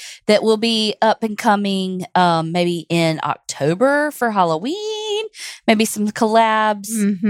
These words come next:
Speaker 2: mm-hmm.
Speaker 1: So that was really good. So we'll keep y'all up to date on what the happenings will be next year. So, of course, coming back to reality, I literally was like, "Oh, I don't wanna go back." But the other day after work, and by the other day, I mean yesterday after work,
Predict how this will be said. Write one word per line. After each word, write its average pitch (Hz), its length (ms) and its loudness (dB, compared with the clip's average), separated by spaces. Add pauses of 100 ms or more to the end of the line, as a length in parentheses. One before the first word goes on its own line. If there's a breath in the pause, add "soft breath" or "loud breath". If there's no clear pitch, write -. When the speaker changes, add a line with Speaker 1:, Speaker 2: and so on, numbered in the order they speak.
(140)
Speaker 2:
mm-hmm. 214 160 -4
Speaker 1:
So 208 140 4
that 202 180 2
was 214 160 0
really 190 180 0
good. 165 240 2
So - 140 0
we'll 208 160 0
keep 381 200 -6
y'all 370 140 6
up 330 120 0
to 262 80 -6
date 254 360 0
on 208 560 2
what 190 400 2
the - 100 0
happenings 226 460 -2
will 214 80 2
be 233 160 2
next - 320 -2
year. 76 240 -6 (460 soft breath)
So, - 140 2
of 269 80 2
course, 233 460 2 (100)
coming 240 260 0
back 240 220 2
to 208 140 -6
reality, 165 560 0
I 185 100 2
literally 175 380 4
was 147 120 -2
like, 139 200 -4 (480 loud breath)
"Oh, 190 600 4
I 220 60 -2
don't 185 180 2
wanna 190 200 2
go 175 160 0
back." 156 520 0 (480 loud breath)
But 208 640 0
the 190 120 2
other 302 140 2
day 349 300 2
after 202 280 -6
work, 165 440 0
and 170 120 0
by 170 80 6
the 175 100 2
other 170 140 0
day, 160 100 2
I 156 60 0
mean 143 160 -4
yesterday 135 520 -2
after 175 200 0
work, 139 240 0